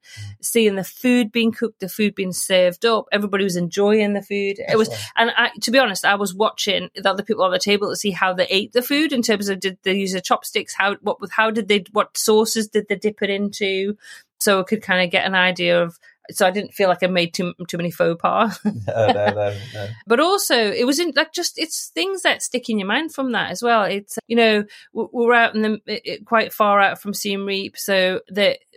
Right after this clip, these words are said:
Speaker 2: to keep things cold, there was, uh, all the drinks. There was massive, massive, massive, big, uh, I don't know what you call them, like, skip-sized things of, like, with, full of ice,
Speaker 1: There
Speaker 2: weren't there?
Speaker 1: there was, that's
Speaker 2: Like,
Speaker 1: right.
Speaker 2: huge, great, big, massive, like, containers. I don't know how to describe it, really,
Speaker 1: Yeah.
Speaker 2: like, a big,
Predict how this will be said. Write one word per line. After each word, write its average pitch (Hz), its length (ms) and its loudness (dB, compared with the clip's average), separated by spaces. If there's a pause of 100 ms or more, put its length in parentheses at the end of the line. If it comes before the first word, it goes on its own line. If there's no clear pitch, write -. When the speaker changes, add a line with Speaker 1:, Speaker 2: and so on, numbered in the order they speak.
(180)
Speaker 2:
to - 120 -2
keep - 260 -8
things 196 260 -2
cold, 226 640 0 (320)
there 202 120 4
was, 202 300 2
uh, 196 140 -4 (160)
all 220 140 4
the 185 100 -4
drinks. 180 380 0
There 214 80 2
was 214 180 2
massive, 262 640 2
massive, 214 420 -2
massive, 208 640 -6 (340)
big, 196 520 2
uh, - 80 -10 (840)
I 233 140 0
don't 208 160 0
know 262 140 2
what 247 100 0
you 180 80 -8
call 349 320 2
them, 233 140 2
like, 165 180 -4
skip-sized 233 840 -2
things 220 320 0
of, 208 280 -2
like, 185 280 0 (220)
with, 202 260 -6
full 220 200 0
of 185 80 0
ice, 320 320 0
Speaker 1:
There 190 100 -4
Speaker 2:
weren't 277 160 0
there? 165 220 -6
Speaker 1:
there 110 80 -8
was, 98 260 -8
that's 104 140 -14
Speaker 2:
Like, 254 140 2
Speaker 1:
right. 104 140 -4
Speaker 2:
huge, 392 420 2
great, 233 300 2
big, 208 380 0
massive, 214 480 -2
like, 190 220 -2
containers. 208 760 -2
I 226 60 0
don't 392 140 -4
know 381 80 -4
how 240 140 -2
to 190 40 -4
describe 208 540 -4
it, 180 120 -4
really, 180 100 -6
Speaker 1:
Yeah. 165 100 -4
Speaker 2:
like, 175 140 -6
a - 20 -16
big, 196 200 -8